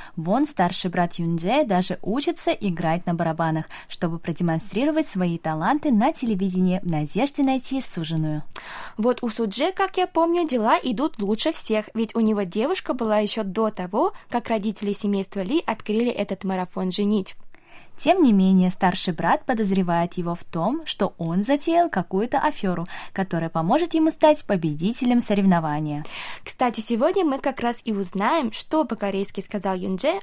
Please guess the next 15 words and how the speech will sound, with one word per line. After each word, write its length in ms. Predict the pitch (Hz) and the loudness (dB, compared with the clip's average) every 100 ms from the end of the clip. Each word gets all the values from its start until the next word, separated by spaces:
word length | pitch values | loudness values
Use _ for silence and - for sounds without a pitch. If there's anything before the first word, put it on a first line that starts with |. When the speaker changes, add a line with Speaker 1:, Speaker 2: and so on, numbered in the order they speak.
| - | -4
Speaker 2:
обвиняя 500 | 208 185 214 214 202 | -4 0 2 2 0
младшего 480 | 185 196 190 - 185 | 0 -2 -2 -4 -4
брата 340 | 185 185 185 | -4 -4 -6
Судже 460 | - 180 - 220 214 | -8 -6 -2 -2 -2
в 60 | |
мошенничестве. 920 | 180 180 - 185 180 170 180 - 180 170 - - - | -4 -4 -2 -2 -4 -6 -8 -10 -10 -12 -14 -16 -2
Speaker 1:
Да, 280 | 202 202 180 | 4 4 4
сегодня 520 | - 180 202 302 359 | -2 -2 -2 0 2
мы 100 | 339 | 2
будем 300 | 330 320 311 | 2 2 2
изучать 360 | 294 262 294 294 | 0 0 0 2
фразу, 380 | 277 277 269 262 | 2 2 0 -4
которая 380 | 196 190 175 | -2 -2 -2
звучит 400 | 175 175 - 302 | -2 -4 -4 -4
как 220 | - 294 | 0 0